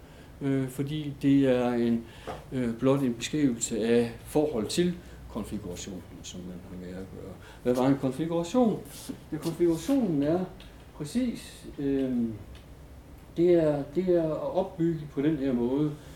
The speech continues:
Det er igennem, hele tiden igennem analyser at vise, at denne analysetype er effektiv,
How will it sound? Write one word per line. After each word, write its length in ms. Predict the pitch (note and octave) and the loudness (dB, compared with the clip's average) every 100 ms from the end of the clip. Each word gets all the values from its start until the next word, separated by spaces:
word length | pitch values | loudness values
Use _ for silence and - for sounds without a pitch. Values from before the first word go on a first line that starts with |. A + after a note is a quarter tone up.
| - - | -16 -4
Det 180 | D3+ D3+ | 0 2
er 120 | D#3 | 2
igennem, 420 | D3+ C#3+ C3+ C3 - A#2 C#3 C3+ | 2 0 2 0 -2 -8 -6 -4
hele 180 | C#3 F#3+ | 0 0
tiden 320 | F#3 F3 D3+ C3 | -2 -2 -2 2
igennem 320 | F3+ G3 E3 C#3 | 2 4 0 -2
analyser 640 | B2+ B2 C#3 F#3+ G#3+ D3+ - - - - - - | -2 -2 -2 -6 -2 -4 -4 -10 -18 -18 -14 -8
at 80 | B2+ B2+ | -6 0
vise, 540 | F#3 A#3+ B3 - D3 C#3 - | 6 8 6 2 -2 -2 -2
at 180 | F3+ F#3+ - - - | -4 -4 -10 -6 4
denne 460 | D3+ F#3+ G3 E3 - - - - - - - | 6 6 6 6 4 -14 -18 -20 -20 -18 -6
analysetype 920 | B2+ C3+ C#3+ G#3 G#3+ C#3+ - F#3 E3 A2 | -2 0 2 0 0 -4 -2 -2 -2 -4
er 100 | B2+ | 0
effektiv, 520 | C#3 C#3 - - - | 0 0 -4 -12 -12